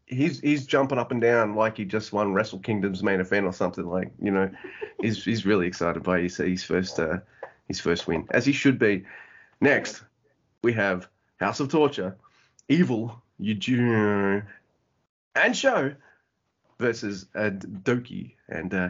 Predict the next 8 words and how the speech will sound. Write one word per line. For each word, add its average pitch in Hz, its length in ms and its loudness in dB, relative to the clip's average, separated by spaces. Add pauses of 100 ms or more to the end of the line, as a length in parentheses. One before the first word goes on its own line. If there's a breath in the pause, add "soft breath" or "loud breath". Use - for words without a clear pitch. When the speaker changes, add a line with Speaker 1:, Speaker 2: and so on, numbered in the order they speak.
Speaker 1:
Takataichi - 640 -8
Mania. 98 420 0 (1080 soft breath)
And, 113 260 4
uh, 131 280 4
Speaker 2:
Just - 380 -2
Speaker 1:
Do- 170 240 2
Speaker 2:
five 359 360 2 (260)
guys! 359 440 2